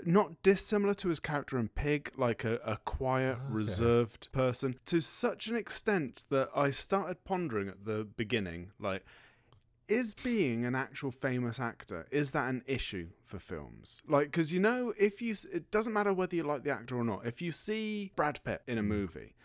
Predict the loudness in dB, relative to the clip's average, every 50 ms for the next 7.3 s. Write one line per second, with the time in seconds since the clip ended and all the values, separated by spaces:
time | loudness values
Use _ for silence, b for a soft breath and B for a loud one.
0 | b b b b 2 2 2 2 0 -2 0 0 0 2 4 4 6 6 6 4
1 | 4 0 -4 -4 -4 -2 -2 -2 -4 -4 -8 -10 -12 -4 0 2 2 4 4 4
2 | 2 2 0 -2 -6 -2 0 0 0 0 0 -2 -2 -2 0 0 0 0 0 -2
3 | -4 -6 -6 -6 -4 -4 -2 0 2 2 2 2 2 -2 -2 -2 -2 -4 -4 -4
4 | -2 0 0 0 0 0 -2 -2 0 0 0 2 2 2 2 0 -2 -2 -4 -4
5 | -4 -4 -6 -6 0 2 6 6 6 6 6 4 2 4 4 4 4 4 4 2
6 | 2 2 2 0 -2 -2 -4 -4 -2 0 0 0 0 0 0 0 2 2 2 2
7 | 0 -4 -8 -10 -12